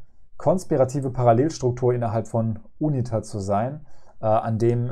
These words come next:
möglicherweise auch Nicht-unita-Mitglieder beteiligt sind. Das Netzwerk umfasst die Untergruppen Nordkreuz, Südkreuz, Ostkreuz, Westkreuz,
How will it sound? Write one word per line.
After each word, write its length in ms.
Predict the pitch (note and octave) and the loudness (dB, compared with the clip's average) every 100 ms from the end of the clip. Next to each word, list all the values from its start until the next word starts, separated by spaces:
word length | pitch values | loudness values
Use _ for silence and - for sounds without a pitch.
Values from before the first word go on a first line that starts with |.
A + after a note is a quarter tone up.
| A#2 | -2
möglicherweise 440 | A#2+ B2 A#2 A2+ | -4 0 0 2
auch 140 | G#2 G#2 | 0 0
Nicht-unita-Mitglieder 1120 | A#2 - A#2 G#2+ G2+ G2+ - G2+ G2 G2+ - | -2 -2 -6 -4 -4 -6 -4 -2 -2 -4 -8
beteiligt 500 | G#2 G2 G#2+ G2+ G2 | -10 -4 -2 -2 -4
sind. 320 | - A#2 A2+ - - - | -12 -16 -16 -16 -14 -10
Das 140 | A#2+ | 0
Netzwerk 320 | C3+ - - | 0 2 0
umfasst 460 | B2+ - C3 B2+ - | -2 0 0 0 -4
die 220 | G#2+ G#2+ - - - | -2 -2 -6 -12 -2
Untergruppen 640 | D3+ D#3 C#3+ C3 C3+ C3 | 2 2 2 2 0 2
Nordkreuz, 680 | A#2 D3+ E3 E3 - D#3 C3+ | 2 2 2 0 0 0 0
Südkreuz, 540 | A#2+ D#3 - D3 C#3+ | -4 -6 0 2 2
Ostkreuz, 560 | - C#3 - - C3+ B2 - - - | 0 -2 0 2 2 2 -8 -8 0
Westkreuz, 640 | B2+ D3 - - C#3+ C3 | 2 4 2 4 4 2